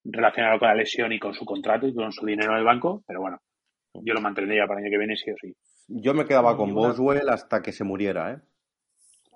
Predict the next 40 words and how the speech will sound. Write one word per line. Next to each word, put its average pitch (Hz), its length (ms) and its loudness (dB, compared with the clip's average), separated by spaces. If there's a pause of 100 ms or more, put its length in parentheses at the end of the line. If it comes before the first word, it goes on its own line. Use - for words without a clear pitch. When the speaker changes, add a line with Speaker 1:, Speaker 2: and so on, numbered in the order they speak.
(140)
Speaker 3:
Quería 151 240 2
añadir 185 280 2
una 175 180 2
cosa 180 300 -2
y 170 60 0
no 151 120 -2
sé 170 140 -8
si 165 160 -8
tenéis 156 180 -4
los 135 140 -4
datos 151 260 -6
ahí 147 200 -4
o 147 80 0
ahora 135 300 -4
mismo 151 280 -8
no, 139 440 -6
no 131 320 -8
los 135 140 -10
tengo, 156 240 -10
pero 131 180 -6
me 127 120 -6
da 127 80 -4
la 147 80 -6
sensación 170 580 -8
que 127 200 -8 (360)
al 135 340 -2
tener 135 360 -6
tantos 160 300 -4
problemas 156 360 -4
en 131 100 -4
red 143 200 -4
zone 139 540 0
y 139 60 0
a 135 100 2
las 131 380 -4
últimas 147 320 -4
yardas 131 380 -6
de, 123 500 -6
de 123 100 -8
ataque, 139 440 -8